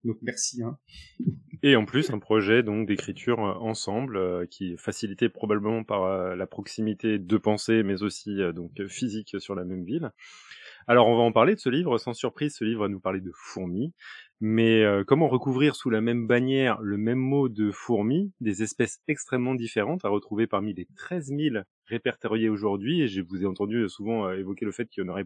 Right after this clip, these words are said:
Speaker 2: probablement vingt-cinq mille, euh, véritablement dans le, dans le monde.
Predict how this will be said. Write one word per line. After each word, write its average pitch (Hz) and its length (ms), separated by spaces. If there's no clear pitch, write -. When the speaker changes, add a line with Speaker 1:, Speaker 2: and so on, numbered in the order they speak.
Speaker 2:
probablement 110 580
vingt-cinq 139 500
mille, 127 300
euh, 92 240
véritablement 101 720
dans 92 160
le, 85 160
dans 98 120
le 92 60
monde. 127 340